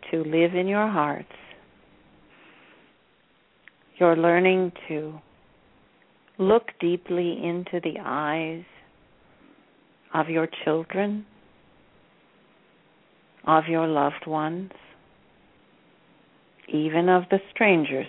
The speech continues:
you encounter. You are losing your fear of one another,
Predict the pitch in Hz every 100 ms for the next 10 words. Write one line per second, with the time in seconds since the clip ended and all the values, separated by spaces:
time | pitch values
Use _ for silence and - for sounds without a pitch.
0 | - 147 143 147 147 - 117 - - -
1 | - _ _ _ _ _ _ _ _ _
2 | _ _ _ _ _ _ _ _ _ _
3 | _ _ _ _ _ _ _ _ _ _
4 | 180 170 165 156 160 190 226 202 165 151
5 | 147 147 - 190 156 95 - - _ _
6 | _ _ _ - 170 160 156 147 156 147
7 | 131 87 80